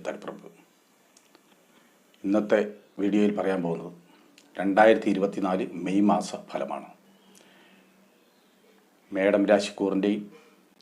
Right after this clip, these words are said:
ഇടവൻ രാശിക്കൂറിൻ്റെയും മെയ് മാസ ഫലം വീഡിയോ ഇട്ടിട്ടുണ്ട്.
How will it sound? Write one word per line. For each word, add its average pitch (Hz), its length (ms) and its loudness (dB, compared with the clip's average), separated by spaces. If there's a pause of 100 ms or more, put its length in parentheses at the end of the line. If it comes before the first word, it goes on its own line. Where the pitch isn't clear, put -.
(260)
ഇടവൻ 101 360 2
രാശിക്കൂറിൻ്റെയും 90 680 -4 (1120)
മെയ് 104 200 2
മാസ 98 160 2 (140)
ഫലം 92 180 -2 (260)
വീഡിയോ 90 300 -4 (380)
ഇട്ടിട്ടുണ്ട്. - 400 -14